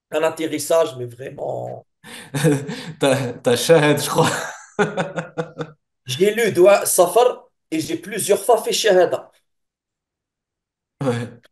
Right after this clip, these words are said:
Speaker 1: Pour vous dire, j'étais à côté d'un couple d'Anglais et on est arrivé à Loukla le jour où ils ont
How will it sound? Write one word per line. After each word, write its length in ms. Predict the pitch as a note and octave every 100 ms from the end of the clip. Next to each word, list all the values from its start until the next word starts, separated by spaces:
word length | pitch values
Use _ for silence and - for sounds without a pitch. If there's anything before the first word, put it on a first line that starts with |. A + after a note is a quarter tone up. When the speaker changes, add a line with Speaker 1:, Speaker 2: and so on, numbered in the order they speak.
| _ _ _ _ _
Speaker 1:
Pour 160 | - E3
vous 140 | F3 G#3
dire, 360 | A#3+ F#3+ A2+ - _ _ _ _ _ _ _ _ _ _ _ _ B2+
j'étais 580 | C3+ F3+ G#3+ D4 - -
à 80 | E3
côté 280 | F#3 F#3
d'un 140 | F3 E3
couple 320 | A3 A#3 F3
d'Anglais 640 | C#3 D#3+ C#3+ C#3+ D3+ - _ _ _ _ _ _ _ _ _ _ _
et 80 | D#3+
on 100 | D#3+
est 100 | G3
arrivé 280 | A3 G#3 F3+
à 60 | F#3+
Loukla 340 | F#3 F3+ C4+
le 120 | A#3
jour 300 | C#3+ B3 A#3
où 60 | G#3
ils 200 | D#3+ C3+
ont 360 | F3 E3+ -